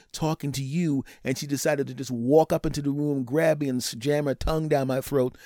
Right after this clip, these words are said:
and that, that she's not gonna believe that. She's gonna think you're some cheating scumbag.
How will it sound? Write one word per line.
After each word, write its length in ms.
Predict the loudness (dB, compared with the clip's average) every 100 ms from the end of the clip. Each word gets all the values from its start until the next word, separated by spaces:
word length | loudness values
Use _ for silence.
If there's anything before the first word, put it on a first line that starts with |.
| -20 -10 0
and 200 | 4 4
that, 180 | 2
that 120 | -2 2
she's 240 | 4 4
not 220 | 2 2
gonna 160 | 2 2
believe 320 | 4 4 4
that. 120 | 2
She's 140 | 0 0
gonna 180 | 0
think 300 | 2 0 0
you're 100 | 0
some 220 | 0 0 -2
cheating 460 | -2 -2 0 0
scumbag. 640 | -2 -2 0 2 0 0